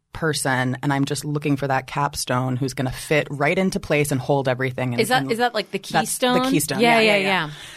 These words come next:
Speaker 1: Keystone, yeah.
Speaker 2: Oh my gosh.
Speaker 1: Um,
Speaker 2: What a great visual, too.
Speaker 1: Right? And I, and, and so the, the relationship, um, specialist who was talking about this, um, she's the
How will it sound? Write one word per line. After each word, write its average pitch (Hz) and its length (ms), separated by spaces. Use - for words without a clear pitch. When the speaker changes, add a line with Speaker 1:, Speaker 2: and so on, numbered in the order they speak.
Speaker 1:
Keystone, - 340
yeah. - 80
Speaker 2:
Oh 202 100
my 220 180
gosh. 165 680
Speaker 1:
Um, 147 140
Speaker 2:
What 214 160
a - 20
great 185 220
visual, 170 360
too. 170 120
Speaker 1:
Right? 202 300
And 208 160
I, 240 720
and, 190 260
and 185 100
so 196 140
the, 165 340
the 151 540
relationship, 170 640
um, 147 720
specialist 147 500
who 143 80
was 131 100
talking 226 320
about 143 200
this, 143 360
um, 151 260
she's 156 300
the 147 340